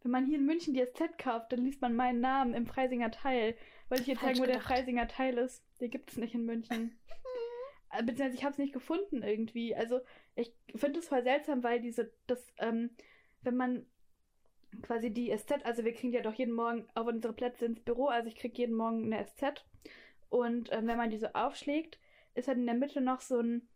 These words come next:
Speaker 1: steht dann so Süddeutsche Zeitung und darunter steht so Freising, Bayern, München oder so. Also da stehen dann,
Speaker 2: I,
Speaker 1: also so
Speaker 2: Bayern München.
Speaker 1: Teile quasi. Und dann gibt es halt, ist ein Teil, was nur München betrifft und ein Teil, was aber auch so den Landkreis Freising und so betrifft. Also Freising ist ein relativ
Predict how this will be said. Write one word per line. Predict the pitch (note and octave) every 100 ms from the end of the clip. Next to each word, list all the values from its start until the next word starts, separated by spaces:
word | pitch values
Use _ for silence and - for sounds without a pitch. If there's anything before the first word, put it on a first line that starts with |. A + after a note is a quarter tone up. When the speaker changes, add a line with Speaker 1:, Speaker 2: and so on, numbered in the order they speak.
| - - -
Speaker 1:
steht | B3
dann | A#3+
so | A3+ A#3 A#3 - - - _
Süddeutsche | - D4 C4 A#3 A#3+
Zeitung | - C4+ C4 C#4 A#3+
und | A#3
darunter | A#3+ B3+
steht | B3+ B3+ A#3+
so | A#3 - _ _
Freising, | - - A3+ B3+ C#4 C4+
Bayern, | B3+ A3+ A#3+ A#3
München | A3+ A#3 - G3+
oder | G3 F#3
so. | F#3+ F#3
Also | - G#3+
da | A#3
stehen | A#3 - B3
dann, | B3 B3+ - - - - -
Speaker 2:
I, | A#3+
Speaker 1:
also | G#3+
so | G#3+
Speaker 2:
Bayern | G3 G3+
München. | A3
Speaker 1:
Teile | A3+ B3+ B3 A3
quasi. | G3+ G#3+ F#3+ F#3+ G3+ G3+ - - -
Und | A3+
dann | A#3
gibt | A3+ B3
es | C4 B3+
halt, | B3+ A#3 A3+ -
ist | - -
ein | A3+
Teil, | - A#3+ A#3+ A#3 - -
was | G#3+ G#3+
nur | G#3+
München | A3+ D4+ - D#4+
betrifft | D#4 - D#4 D#4+ - - - - -
und | A#3
ein | B3
Teil, | B3+ C4
was | C4+ B3+
aber | A#3
auch | A3
so | - A3+
den | A3
Landkreis | G#3+ A3 A3+ A#3 A3
Freising | - - G#3 G#3 F#3+ F#3+
und | G3
so | G3
betrifft. | G3+ G#3 G#3+ G3+
Also | G#3 G#3+
Freising | - G#3 G#3
ist | G3+ G3+
ein |
relativ | G3 F#3+ G#3